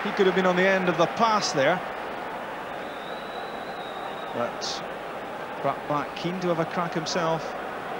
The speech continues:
It was all going well until here. Boyd for Donnelly.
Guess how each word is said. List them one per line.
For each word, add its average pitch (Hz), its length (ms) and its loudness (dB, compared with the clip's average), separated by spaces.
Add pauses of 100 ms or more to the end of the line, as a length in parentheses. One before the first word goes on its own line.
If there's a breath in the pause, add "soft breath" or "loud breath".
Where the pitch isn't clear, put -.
(220)
It - 60 -4
was 123 100 2
all 175 160 8
going 190 200 10
well 196 320 10
until 180 380 6 (120)
here. 180 220 6 (4000)
Boyd 147 380 6 (440)
for 139 240 8
Donnelly. 190 460 10